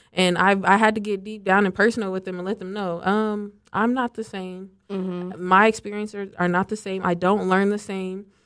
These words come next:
Speaker 1: you know, and being in the space, I'm the only black woman in
Speaker 2: Right.
Speaker 1: my, in my major.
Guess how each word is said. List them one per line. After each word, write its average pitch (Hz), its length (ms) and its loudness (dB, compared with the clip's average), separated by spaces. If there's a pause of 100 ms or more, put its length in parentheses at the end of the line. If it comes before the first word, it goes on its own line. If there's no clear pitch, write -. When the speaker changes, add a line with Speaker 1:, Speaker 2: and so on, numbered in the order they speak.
(320)
Speaker 1:
you 214 120 -8
know, 190 200 2
and 190 240 2
being 226 220 2
in 214 120 0
the 190 80 -6
space, 220 400 4
I'm 196 180 6
the 180 80 2
only 202 240 0
black 190 280 2
woman 175 380 -2 (240)
in 208 100 -6
Speaker 2:
Right. 185 260 4
Speaker 1:
my, - 60 -4
in 202 60 -2
my 180 160 2
major. 180 480 -4